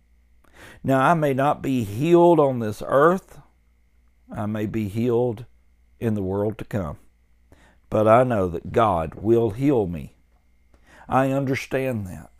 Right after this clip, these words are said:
I am not concerned about that. I'm not worried about dying. I'm not worried about death, because in Matthew it tells me to, "Come unto me,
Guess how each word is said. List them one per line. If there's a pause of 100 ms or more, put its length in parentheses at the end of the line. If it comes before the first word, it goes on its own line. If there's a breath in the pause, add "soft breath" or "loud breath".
(760 soft breath)
I
am
not
concerned
about
that. (180)
I'm
not
worried
about
dying.
I'm
not
worried
about
death,
because
in
Matthew
it
tells
me
to,
"Come
unto
me,